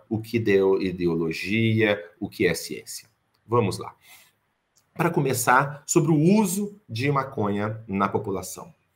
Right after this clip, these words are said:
Esse é o levantamento chamado lenad, que representa a população brasileira, dados de dois mil e doze, é, mostra, primeiro, que o uso de maconha é menor do que muitas vezes se imagina, né? Na vida, os brasileiros,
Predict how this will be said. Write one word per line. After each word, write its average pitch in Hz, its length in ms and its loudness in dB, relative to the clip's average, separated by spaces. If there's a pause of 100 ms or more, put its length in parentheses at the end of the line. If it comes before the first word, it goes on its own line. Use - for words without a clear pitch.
(160)
Esse 143 180 2
é 170 40 2
o 156 40 4
levantamento 113 360 2
chamado 95 180 -2
lenad, 139 680 0
que - 120 -12
representa 113 260 -2
a - 20 -10
população 101 340 -6
brasileira, 113 720 2 (240)
dados 104 340 2
de 104 80 -8
dois 92 240 2
mil 95 140 -4
e 170 60 0
doze, 107 520 2 (480)
é, 117 680 8
mostra, 151 420 0
primeiro, 170 420 0
que 190 120 -10
o 185 40 -8
uso 202 300 -4
de 139 100 -10
maconha 123 420 -6
é - 20 -2
menor 135 440 0
do - 80 -12
que - 80 -20
muitas 117 220 -12
vezes 113 220 -4
se 123 80 -12
imagina, 98 760 -6 (300)
né? 92 180 -4 (380)
Na 170 220 6
vida, 147 600 -2 (120)
os 185 240 0
brasileiros, 120 800 0